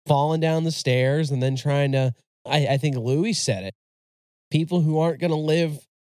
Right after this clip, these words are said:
the next ten years making policy decisions that are gonna affect the next fifty. It's just not a good thing. It's not a good, it's not a good long-term idea." not a good long-term plan.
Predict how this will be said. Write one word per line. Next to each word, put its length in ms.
the 140
next 400
ten 320
years 640
making 560
policy 580
decisions 640
that 140
are 80
gonna 360
affect 480
the 100
next 340
fifty. 580
It's 140
just 160
not 200
a 40
good 260
thing. 420
It's 120
not 160
a 20
good, 320
it's 160
not 220
a 20
good 180
long-term 800
idea." 520
not 220
a 60
good 140
long-term 720
plan. 520